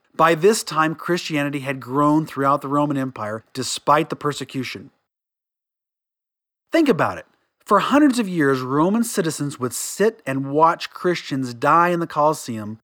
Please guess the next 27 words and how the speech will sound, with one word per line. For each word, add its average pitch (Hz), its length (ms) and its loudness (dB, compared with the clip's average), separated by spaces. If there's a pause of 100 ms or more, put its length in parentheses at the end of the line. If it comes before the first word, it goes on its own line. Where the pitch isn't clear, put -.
(300)
rather 117 800 0 (320)
than 127 140 -2
deny 131 480 0
their 135 220 -2
belief 120 420 -6
in 120 80 -8
Jesus 110 260 -10
Christ. - 480 -12 (300)
I'm 151 100 -2
sure 247 200 2
they 208 100 6
were 180 120 4
told 160 220 2
repeatedly 147 480 0
that 120 120 -6
Jesus 143 260 -6
Christ 170 240 2
was 185 100 0
a 196 80 4
fraud, 139 680 4 (360)
and 131 100 -2
if 131 80 -4
they 156 140 4
would 180 100 4
just 180 180 -2
agree 147 600 -2
to 110 380 -6